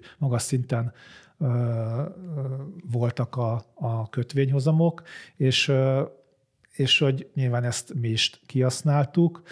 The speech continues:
úgyhogy döntően a portfólióknak azért a hatvan-hetven százalék az kötvénytípusú volt, és akkor emellett pedig az egyéb,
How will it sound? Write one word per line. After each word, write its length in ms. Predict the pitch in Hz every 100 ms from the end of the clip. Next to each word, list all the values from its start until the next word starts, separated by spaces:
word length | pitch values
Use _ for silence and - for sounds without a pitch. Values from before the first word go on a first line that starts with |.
| - - _
úgyhogy 500 | 143 - 139 131 175
döntően 380 | 135 139 143 131
a 40 |
portfólióknak 800 | 123 131 127 - 131 127 131 120
azért 240 | 117 123
a 100 | 120
hatvan-hetven 640 | 113 117 - 117 120 - 120
százalék 720 | 113 123 117 120 117 113 -
az 320 | 117 113 104
kötvénytípusú 800 | - 127 147 139 165 151 - 160
volt, 320 | 156 156 156 - -
és 120 | -
akkor 220 | 135 135
emellett 480 | 123 123 120 120 120
pedig 260 | - 113 120
az 120 | 120
egyéb, 400 | 117 113 113